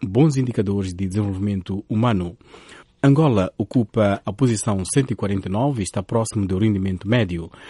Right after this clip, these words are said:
mas os autores advertem que, num índice ajustado, o país estaria oito lugares abaixo, tendo em conta as desigualdades prevalecentes em termos de rendimento, educação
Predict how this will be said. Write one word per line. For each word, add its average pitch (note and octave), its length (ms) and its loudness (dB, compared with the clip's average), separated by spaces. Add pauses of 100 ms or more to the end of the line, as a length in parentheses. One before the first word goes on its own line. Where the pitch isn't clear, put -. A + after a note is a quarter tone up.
(200)
mas B2 160 0
os A#2 100 -2
autores C#3+ 500 2
advertem A2 600 0
que, G2+ 140 -4
num A#2+ 260 2
índice C#3 340 2
ajustado, A#2 560 -2 (260)
o C3+ 100 -2
país A2 400 0
estaria G2+ 580 -2
oito C#3 200 2
lugares F#2+ 320 -2
abaixo, G2+ 540 -2
tendo G2+ 220 0
em F#2 100 -4
conta G#2 520 -4
as F#2 180 -6
desigualdades G2+ 580 -2
prevalecentes B2 720 -2 (340)
em A2 140 2
termos G2+ 300 0
de F#2+ 120 0
rendimento, A2 720 0
educação G#2 600 -4